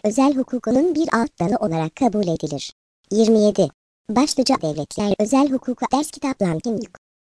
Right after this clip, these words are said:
Anda on üçüncü sayfada on altı. Devletler özel hukuku başlığı altında verilen kaynakçaya bakmaz. Yirmi sekiz. Bibliografya.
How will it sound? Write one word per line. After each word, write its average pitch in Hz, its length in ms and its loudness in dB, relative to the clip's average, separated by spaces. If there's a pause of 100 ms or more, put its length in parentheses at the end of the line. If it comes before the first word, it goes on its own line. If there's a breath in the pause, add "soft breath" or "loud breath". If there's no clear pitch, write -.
(120)
Anda 220 340 2
on 285 220 2
üçüncü - 560 -2
sayfada 247 480 0
on 240 80 4
altı. 185 400 -2 (380)
Devletler 214 640 0
özel 262 300 2
hukuku 247 400 -4
başlığı 226 380 0
altında 175 380 0
verilen 226 440 0
kaynakçaya 196 720 0
bakmaz. 185 500 -4
Yirmi 175 220 0
sekiz. 160 400 -6 (400)
Bibliografya. 240 720 0